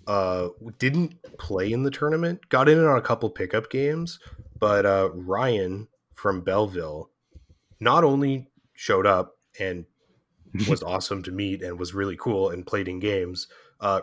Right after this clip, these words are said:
Speaker 1: really helped me film a whole bunch of games. Uh, I brought my camera and filmed a bunch of stuff. We're still, I'm still figuring out what we're gonna do with all that. Uh, but it was really cool.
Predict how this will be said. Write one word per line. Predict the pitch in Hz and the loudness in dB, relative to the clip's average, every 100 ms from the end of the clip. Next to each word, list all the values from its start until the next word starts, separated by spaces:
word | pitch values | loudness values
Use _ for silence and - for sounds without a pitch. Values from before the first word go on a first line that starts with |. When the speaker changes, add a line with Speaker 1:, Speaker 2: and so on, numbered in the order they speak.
| - | -4
Speaker 1:
really | 110 139 139 139 | 4 6 6 2
helped | - 143 156 | 2 0 0
me | 123 117 | -4 -4
film | - 92 107 | -4 -2 0
a | |
whole | 110 120 | 0 0
bunch | 120 123 | -2 -2
of | 123 | -4
games. | 123 135 160 170 - _ _ _ - | -2 -2 -4 -8 -12 _ _ _ -6
Uh, | 98 90 | -2 -2
I | 82 | 0
brought | 101 101 | 4 4
my | 107 | 4
camera | 101 101 101 95 | 2 2 2 2
and | 92 - | 0 -4
filmed | 101 95 | -4 -2
a | |
bunch | 95 - | -4 -4
of | |
stuff. | - 95 90 | -4 -4 -4
We're | - | -6
still, | - 92 - - | -4 -6 -8 -16
I'm | - | -10
still | 107 | -6
figuring | - 90 95 90 | -4 0 0 0
out | |
what | 92 | -2
we're | 87 | -8
gonna | 90 85 | -10 -6
do | 95 | -4
with | 90 | -4
all | 87 | -6
that. | 85 87 87 _ _ _ _ 95 | -6 -8 -8 _ _ _ _ 0
Uh, | 92 90 87 - | 2 0 -2 0
but | 113 | 2
it | |
was | 127 113 | 4 0
really | 107 127 123 123 | 2 4 4 2
cool. | - 117 110 | 0 2 2